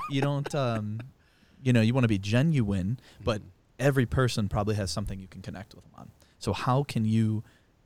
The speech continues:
Speaker 1: pull those things out and, and focus on those if you wanna connect and relate with other people?
Speaker 2: Right.
Speaker 1: You, and, and exactly as you said, you, you got the salespeople, you've got wherever, that's a huge thing, right? It's
Speaker 2: Mm-hmm.
Speaker 1: your,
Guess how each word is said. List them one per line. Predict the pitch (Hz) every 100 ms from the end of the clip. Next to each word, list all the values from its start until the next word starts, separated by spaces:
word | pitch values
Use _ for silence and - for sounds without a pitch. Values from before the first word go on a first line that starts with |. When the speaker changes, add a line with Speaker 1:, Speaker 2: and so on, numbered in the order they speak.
| _ - 139 _
Speaker 1:
pull | - 143
those | 117 107
things | - 107 110
out | 104 101
and, | 104 98 -
and | 104
focus | 95 131 131 107
on | 101 98
those | 98 98
if | 139 127
you | 107
wanna | 101 98
connect | 104 90 -
and | 101
relate | 104 123
with | 104
other | - 85
people? | - 76 - - _ _ _ _
Speaker 2:
Right. | 98 85 -
Speaker 1:
You, | 113 -
and, | 113 110
and | 117 110 110 - _ _
exactly | 110 95 101 98
as | 107
you | -
said, | 139
you, | 87
you | 76
got | 101 -
the |
salespeople, | 98 113 113 117 - 120 117
you've | 104
got | 104
wherever, | 98 139
that's | 117 120
a | -
huge | - 190 139
thing, | - 80
right? | 101 117
It's | - 104
Speaker 2:
Mm-hmm. | 104
Speaker 1:
your, | 101